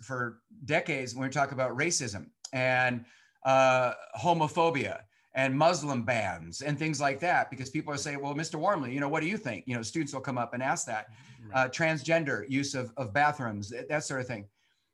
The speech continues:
Speaker 1: And I say, "Well, you know, there's really a couple of things there. One is, are you asking me as an employee of the Commonwealth of Virginia, or are you asking me as an individual voter? <laughs> Tell me what your mom and dad said first, and then I'll tell you what I say,"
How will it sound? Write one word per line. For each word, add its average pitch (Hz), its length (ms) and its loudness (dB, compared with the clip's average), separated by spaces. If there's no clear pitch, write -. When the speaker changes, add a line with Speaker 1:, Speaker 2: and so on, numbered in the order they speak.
Speaker 1:
And 151 400 2
I 143 80 -2
say, 160 200 -6
"Well, 170 520 4
you 165 80 -2
know, 156 80 0
there's 143 160 -2
really 180 320 -4
a 147 40 -14
couple 170 240 -2
of - 60 -6
things 160 200 -2
there. 117 120 -4
One 170 260 2
is, 143 180 -2
are 143 40 -4
you 143 120 0
asking 175 320 0
me 170 100 -2
as 139 100 -4
an 139 80 -4
employee 156 640 -2
of 143 160 2
the 135 80 -2
Commonwealth 160 560 2
of 135 80 -8
Virginia, 139 500 0
or 139 60 2
are 135 40 4
you 139 60 4
asking 156 280 2
me 151 80 0
as 139 100 -2
an 139 100 0
individual 139 480 -2
voter? 131 480 2
<laughs> - 640 -10
Tell 165 140 6
me 190 100 0
what 185 100 0
your 156 100 4
mom 165 200 6
and 151 120 0
dad 170 260 4
said 127 280 2
first, 139 420 2
and 131 120 2
then 147 80 6
I'll 151 80 4
tell 151 140 4
you 147 80 4
what 139 100 4
I 147 140 6
say," 117 360 -2